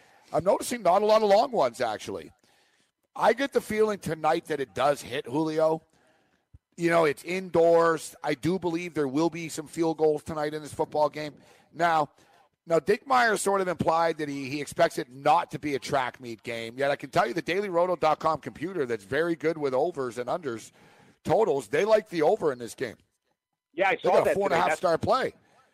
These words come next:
Speaker 2: I saw that, and I, I rode the, uh, I rode Daily Roto this weekend, which is why I'm contemplating getting the month package,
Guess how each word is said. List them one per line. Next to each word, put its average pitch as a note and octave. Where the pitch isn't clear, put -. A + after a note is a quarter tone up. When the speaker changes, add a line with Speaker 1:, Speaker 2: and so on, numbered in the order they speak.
Speaker 2:
I C#3+
saw G#3
that, A#2
and B2
I, C3+
I D#3+
rode F3+
the, D#3+
uh, B2+
I B2+
rode C#3+
Daily D#3+
Roto D#3
this B2+
weekend, C#3+
which A#2+
is G#2+
why C3+
I'm A#2+
contemplating C3
getting C3
the B2
month B2
package, C3+